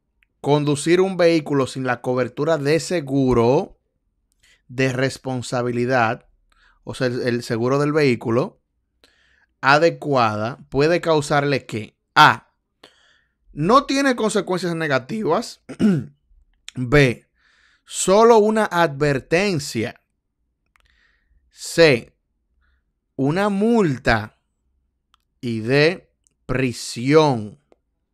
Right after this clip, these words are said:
¿Cuál es la respuesta correcta, mi gente? Conducir un vehículo sin cobertura de seguro, o sea, sin co-, sin cobertura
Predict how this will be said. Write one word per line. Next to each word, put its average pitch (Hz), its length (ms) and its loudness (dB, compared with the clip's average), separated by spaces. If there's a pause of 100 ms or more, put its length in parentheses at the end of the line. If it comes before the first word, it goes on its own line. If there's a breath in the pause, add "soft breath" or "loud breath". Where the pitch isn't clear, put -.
(1000)
¿Cuál 151 300 2
es 196 100 4
la 196 120 2
respuesta 156 560 -2
correcta, 131 520 -2
mi 120 140 -4
gente? 117 280 -6
Conducir 147 800 0 (460 soft breath)
un 190 240 -2
vehículo 185 560 2
sin 151 200 -6
cobertura 147 600 0
de 170 140 4
seguro, 143 720 2
o 113 100 -12
sea, 123 200 -4
sin 117 160 -18
co-, 123 320 -10
sin 131 220 -10
cobertura 139 600 -2